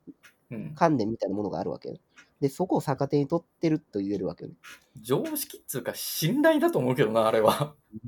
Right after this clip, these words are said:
Speaker 2: まあ、信頼。まあまあ、いずれにせよ、そのなんか、あの、そう、相関関-、相関というか、AならばBの公式みたいなやつがあって、我々の頭に刷り込まれてるね。
Speaker 1: まあ、理性というか、良心があっ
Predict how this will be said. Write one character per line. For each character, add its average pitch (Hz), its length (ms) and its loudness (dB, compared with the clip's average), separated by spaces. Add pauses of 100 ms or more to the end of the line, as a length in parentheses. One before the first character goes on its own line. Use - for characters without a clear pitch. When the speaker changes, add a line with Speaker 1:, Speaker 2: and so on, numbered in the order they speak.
(140)
Speaker 2:
ま 131 140 -6
あ、 73 80 -12
信 - 260 -10
頼。 - 160 -12
ま 220 100 2
あ - 20 0
ま 165 120 4
あ、 - 40 -2
い 196 100 0
ず 214 100 -2
れ 233 60 6
に 233 80 0
せ 202 80 0
よ、 143 60 4
そ 131 100 -6
の 113 100 -2
な 123 120 -2
ん 131 40 -8
か、 113 160 -2
あ 104 40 -4
の、 107 100 -6
そ 180 340 0
う、 - 80 -20
相 180 220 2
関 170 260 -2
関-、 151 240 -4 (180)
相 170 220 -2
関 165 120 -2
と 120 80 -4
い - 0 -
う - 20 -2
か、 - 100 -2
A 156 140 4
な 117 100 0
ら 98 60 -2
ば - 100 0
B 117 220 -4
の 80 200 -6
公 117 140 2
式 - 180 -6
み 120 100 -6
た 98 80 -2
い 85 40 -4
な 85 60 -6
や 80 120 -6
つ - 120 -14
が 80 60 -6
あ - 20 -10
っ - 40 -14
て、 - 280 -12
我 117 180 4
々 120 140 4
の 98 100 -2
頭 113 200 -2
に 98 60 -8
刷 - 140 -4
り 131 80 2
込 127 140 -4
ま 113 80 0
れ 107 80 -2
て 104 100 -12
る 110 80 -6
ね。 131 100 -10 (320)
Speaker 1:
ま 113 380 -4
あ、 - 40 -20 (200)
理 143 160 -6
性 160 280 0
と - 200 -8
い 101 140 -8
う 107 140 -6
か、 - 140 -8
良 147 220 2
心 95 300 -8
が 98 220 -6
あ 131 40 2
っ - 100 -18